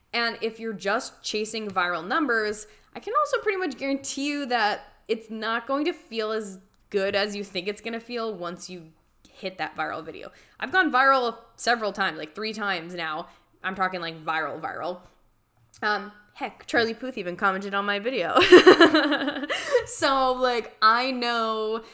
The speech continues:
uh, I know what it's like to go viral. I mean, I haven't hit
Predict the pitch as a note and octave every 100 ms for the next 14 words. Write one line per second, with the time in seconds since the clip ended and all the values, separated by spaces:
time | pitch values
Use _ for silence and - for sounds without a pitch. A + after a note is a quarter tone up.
0 | - D#4+ - _ A3 G#3 F#3+ - - G#3
1 | G#3 A3+ A#3 A3+ A3 G3+ G#3 G#3 G3+ G3
2 | F#3+ F#3+ F#3 F#3 F#3 F3+ F3+ G3 G#3 G3
3 | F#3 F#3+ G3 F#3+ F#3+